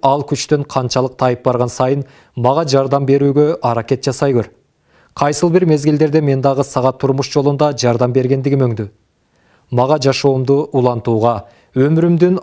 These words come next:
аягына дейре жагымдуу жылмаюу менен өмүр сүрүүгө жардам бер. Сенин бул иштериң үчүн мен сени эч качан чарчабаган жылмаюум,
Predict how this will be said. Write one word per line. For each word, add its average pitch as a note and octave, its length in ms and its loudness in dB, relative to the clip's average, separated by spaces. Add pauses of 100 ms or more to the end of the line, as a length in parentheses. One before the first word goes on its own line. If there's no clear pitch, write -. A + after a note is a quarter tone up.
аягына C#3+ 400 2
дейре D3 320 2
жагымдуу B2 480 0
жылмаюу B2 480 0
менен C3+ 300 0 (240)
өмүр D3 340 2
сүрүүгө C3 480 0
жардам A#2 400 0
бер. G#2+ 160 -4 (640)
Сенин D#3+ 460 0
бул D3 160 2
иштериң C3 380 0
үчүн D3+ 320 -2 (220)
мен C#3+ 280 0
сени F3 240 2
эч D#3+ 400 0
качан D3+ 320 0
чарчабаган B2+ 640 -2
жылмаюум, A#2+ 720 0